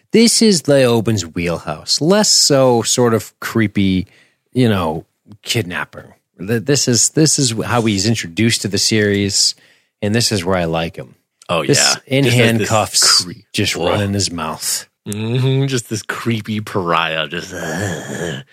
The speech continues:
Speaker 2: <laughs> the true nature.
Speaker 1: Sowing dissent among the ranks.
Speaker 2: Absolutely.
Speaker 1: Smileys.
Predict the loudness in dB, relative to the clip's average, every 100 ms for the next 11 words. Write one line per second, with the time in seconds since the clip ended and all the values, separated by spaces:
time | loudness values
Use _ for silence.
0 | -4 0 0 0 -2 -2 _ -10 -4 -2
1 | -2 -4 -4 -4 -4 -4 -6 -8 _ _
2 | _ _ -4 -2 0 0 -2 -4 -2 0
3 | 2 0 0 -2 -2 -4 -4 -6 -10 -4
4 | 0 0 -4 -12 _ _ -10 -8 -2 0
5 | 0 0 0 0 0 -2 0 2 2